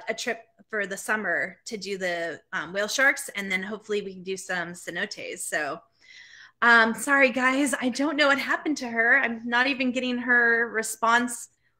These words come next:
on an email to say, like, she's coming back in. Uh, Sterling answered the question, Under the Jungle has rooms you can rent. So in case you guys needed that information. Okay, hold on one second, guys. I'm just seeing if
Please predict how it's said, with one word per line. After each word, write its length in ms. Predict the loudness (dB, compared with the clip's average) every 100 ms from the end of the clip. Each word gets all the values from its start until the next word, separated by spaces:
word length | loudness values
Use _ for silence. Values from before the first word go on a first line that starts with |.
| 0
on 140 | 0
an 160 | 0 -2
email 340 | 0 2 0
to 80 | -2
say, 360 | -6 -4 -6 -8
like, 140 | -8
she's 220 | -8 -8
coming 240 | -10 -10 -8
back 260 | -10 -2
in. 300 | 0 0 -2 -8 _ -20 -20 _ 10
Uh, 220 | 12 10
Sterling 500 | 8 6 8 8 4
answered 340 | 2 2 0
the 60 | 0
question, 460 | 0 0 -2 -2 0
Under 220 | 0 2
the 80 | 0
Jungle 320 | 0 0 0
has 260 | 0 -2 0
rooms 260 | -2 -2 -6
you 80 |
can 240 | -10 -10 0
rent. 320 | 0 0 -6
So 680 | -12 -12 -10 -4 -2 -2 -4
in 200 | -6 -12
case 320 | -12 -12 -10
you 60 | -12
guys 420 | -10 -10 -10 -16 -10
needed 280 | -6 -6 -2
that 200 | 0 0
information. 840 | -4 -8 -10 -10 -12 -10 -8 -8 -10 -18 -20 _ _ _ _ _ 2
Okay, 440 | 6 6 4 -4
hold 280 | -8 -6 4
on 200 | 4 4
one 180 | 2 0
second, 460 | 2 0 0 -4 0
guys. 280 | 2 2
I'm 200 | 0 -4
just 420 | 2 4 4 -4 -4
seeing 320 | 0 2 4
if 160 | 2